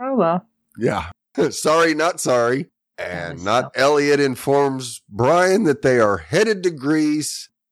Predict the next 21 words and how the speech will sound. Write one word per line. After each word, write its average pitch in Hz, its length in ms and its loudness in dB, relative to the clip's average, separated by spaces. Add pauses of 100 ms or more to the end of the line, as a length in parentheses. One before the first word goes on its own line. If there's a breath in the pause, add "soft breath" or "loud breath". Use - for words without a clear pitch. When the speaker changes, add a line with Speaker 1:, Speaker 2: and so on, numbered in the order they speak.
Speaker 2:
to 107 120 -12
catch - 460 -4
up 160 320 2
with 120 340 0 (300)
Antiplon. 95 680 -4 (260)
I 104 380 2 (140)
think 117 360 0
that's 87 280 -6
what 85 180 -6
he 76 80 -14
said. 78 360 -8
That 117 240 2
was 76 200 -12 (180)
real 110 360 6
hard 104 260 4
to 87 60 -6
figure 90 340 -2
out 85 180 -2
what 85 180 -6
he 80 140 -6
said. 71 320 -12